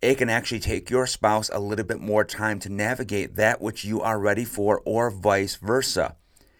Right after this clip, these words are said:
And so sometimes when people don't like change, they feel a bit out of balance, and they, sometimes they're just not at their best. And so when it comes to transitions, when it comes to changes in the seasons of your marriage,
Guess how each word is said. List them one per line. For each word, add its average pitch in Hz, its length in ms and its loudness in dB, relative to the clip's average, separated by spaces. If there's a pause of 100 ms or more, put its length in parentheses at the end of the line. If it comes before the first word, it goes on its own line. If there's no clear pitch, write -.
(320)
And 120 120 -2
so 120 160 4
sometimes 131 580 2
when 104 160 -2
people 127 320 -2
don't 113 320 2
like 92 240 -2
change, 90 400 -4
they 107 140 -2
feel 107 260 -2
a 95 60 -2
bit 101 240 2
out 95 140 2
of 90 200 -4
balance, 95 580 -2
and 104 160 -2
they, 92 120 -4
sometimes 127 400 -2
they're 104 100 0
just 95 220 -4
not 104 240 2
at 98 240 -4
their 87 160 0
best. 87 400 0 (280)
And 110 160 -4
so 113 140 2
when 113 140 2
it 113 100 -6
comes 165 300 -2
to - 160 -8
transitions, 117 840 -2
when 101 160 -6
it 92 60 -10
comes 131 240 -6
to 139 100 -8
changes 127 640 -2
in 104 120 -4
the 92 100 -2
seasons 127 480 -4
of 110 240 0
your 107 180 2
marriage, 92 460 0